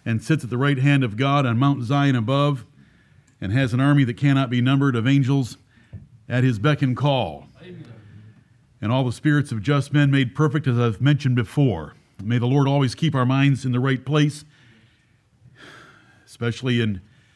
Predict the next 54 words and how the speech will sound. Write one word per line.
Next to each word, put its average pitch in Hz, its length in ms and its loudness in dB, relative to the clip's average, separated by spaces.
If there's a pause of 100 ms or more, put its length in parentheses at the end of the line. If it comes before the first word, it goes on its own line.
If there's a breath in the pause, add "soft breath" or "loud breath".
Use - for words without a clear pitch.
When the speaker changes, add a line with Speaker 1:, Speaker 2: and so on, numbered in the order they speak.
(520 soft breath)
Speaker 1:
these 117 320 -2
times. 110 560 -2
And 104 100 -6
these 131 160 -4
times 131 300 -4
are 120 40 -4
no 131 140 -2
different 127 300 -4
than 123 100 -2
times 131 340 -4
before, 123 420 -4
except 123 340 -6
that 123 120 -6
they're 120 120 -2
much 120 260 -2
easier 139 380 0
and 127 100 2
much 135 260 -2
gentler 135 360 -2
and 123 80 -2
much 135 240 -8
better 143 340 -4 (340 loud breath)
than 120 140 -2
ever 135 140 2
before. 123 560 0 (400 loud breath)
America 139 420 0
is 131 100 0
still 147 200 -2
a 139 40 0
great 147 240 -2
place 147 240 -2
to 165 80 -6
live 127 240 0
in 127 120 -2
twenty 143 260 0
twenty. 139 400 -2 (1300 soft breath)
You 110 120 -6
know, 135 120 0
it 143 40 0
was 127 160 -2
the, 143 80 -2
it 147 180 -4
was 143 160 0
the 156 80 0
sixties 143 500 0
that 143 200 -2
the 147 80 0
world 143 280 2
was 127 140 -2
gonna 135 160 0
come 143 240 2
to 147 180 4
an 135 60 4
end. 135 340 2